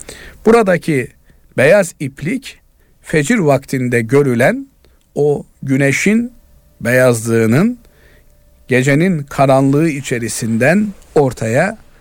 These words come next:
çıkması meselesidir. Biz bunu bugün şehirlerimizde ölçmeye, tartmaya kalkarsak, tabii yoğun bir ışık kirliliği olduğu için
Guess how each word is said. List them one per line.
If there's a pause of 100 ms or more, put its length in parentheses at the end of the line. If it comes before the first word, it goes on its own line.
(320)
çıkması
meselesidir. (1200)
Biz
bunu
bugün (440)
şehirlerimizde (720)
ölçmeye,
tartmaya (400)
kalkarsak, (520)
tabii
yoğun
bir (1120)
ışık
kirliliği
olduğu
için